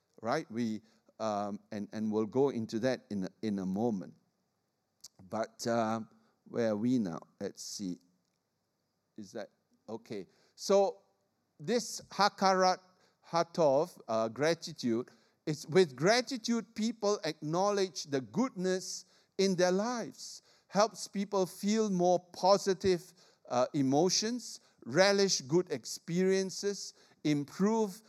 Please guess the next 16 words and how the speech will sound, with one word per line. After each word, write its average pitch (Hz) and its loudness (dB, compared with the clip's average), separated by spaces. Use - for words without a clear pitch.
their 139 2
health, 175 0
deal 214 2
with 139 -4
adversity. 175 0
So 190 0
with 170 0
this, 220 -4
this 208 0
month 202 0
of 135 -2
challenges 180 0
that 143 -2
we've 131 -6
been 185 -6
through, 131 -6